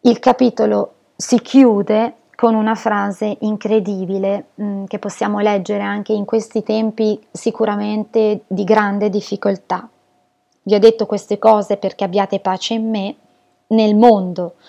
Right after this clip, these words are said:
avete tribolazioni, ma abbiate coraggio, io ho vinto il mondo." Ci introduciamo così nel capitolo diciassettesimo, che ho definito il capitolo della custodia.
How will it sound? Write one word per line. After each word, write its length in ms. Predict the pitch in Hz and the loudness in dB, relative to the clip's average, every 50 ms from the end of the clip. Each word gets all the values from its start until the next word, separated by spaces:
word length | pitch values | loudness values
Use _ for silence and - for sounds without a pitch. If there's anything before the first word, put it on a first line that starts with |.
| - _ _ _ | -20 _ _ _
avete 480 | - 220 214 196 214 196 196 - 190 185 | 4 4 6 6 4 2 2 -2 -6 -6
tribolazioni, 1000 | - 190 202 180 202 214 247 262 254 - - - 180 170 165 175 185 202 214 - - - - - - _ | -4 -4 -2 0 2 2 2 2 0 -6 -10 -8 -6 -4 -4 -4 -4 -6 -8 -10 -14 -20 -20 -20 -8 _
ma 280 | - 220 220 220 208 208 | 2 4 6 6 4 4
abbiate 440 | 202 175 190 196 185 180 - 202 214 | 0 0 -2 -2 -2 -2 -2 -4 -2
coraggio, 640 | - 269 226 185 - - 165 165 - - 214 - - _ _ _ | 0 0 -2 -2 -2 -6 -10 -12 -14 -14 -14 -14 -14 _ _ _
io 400 | 240 214 180 185 196 220 - - _ _ _ _ | 2 2 4 2 0 -2 -4 -8 _ _ _ _
ho 120 | 254 233 | 2 2
vinto 500 | 196 185 180 180 175 - 208 190 - - | 2 0 -4 -6 -6 -4 -6 -6 -6 -4
il 160 | - 208 202 185 | -4 -2 -2 -2
mondo." 480 | 175 160 156 156 170 170 175 175 - - _ - _ - - - - _ _ _ _ _ _ _ _ _ _ _ _ _ _ - - - - - - - - - - - _ _ _ _ _ - | -4 -8 -8 -10 -10 -8 -10 -10 -12 -12 _ -20 _ -20 -20 -20 -20 _ _ _ _ _ _ _ _ _ _ _ _ _ _ -20 -20 -20 -20 -20 -20 -20 -20 -20 -20 -20 _ _ _ _ _ 0
Ci 80 | - 269 | 4 6
introduciamo 640 | 269 - 277 277 254 294 285 - 247 202 196 214 | 6 8 8 6 6 4 4 2 0 0 0 2
così 380 | - 262 254 254 285 302 - - | 2 2 4 6 4 4 4 2
nel 180 | - 214 208 202 | -2 -4 -4 -2
capitolo 460 | - 202 190 - 214 202 208 202 208 | -2 -4 -4 -4 -4 -2 0 0 0
diciassettesimo, 1120 | 190 185 190 - 202 180 - - - - - - 202 180 170 190 - 247 240 247 262 - - _ _ _ | 0 -2 -4 -6 -8 -10 -2 0 -2 -2 0 -2 -2 -2 -2 -2 -4 -2 0 0 -2 -2 -6 _ _ _
che 300 | _ - 254 233 226 - - | _ 2 2 2 2 0 -4
ho 220 | - - 220 220 | -2 0 2 2
definito 640 | 196 208 202 - - 262 226 202 196 202 - 240 | 2 0 -2 0 0 0 0 0 -4 -2 2 2
il 100 | 240 233 | 2 4
capitolo 420 | - 247 233 - 185 - 208 202 202 | 4 2 2 0 0 0 2 2 2
della 220 | 190 190 180 175 | 2 2 0 0
custodia. 840 | - - 185 - - - _ 180 170 165 165 170 156 190 185 170 | -2 -6 -8 -8 -10 -8 _ -6 -6 -4 -6 -6 -6 -6 -6 -6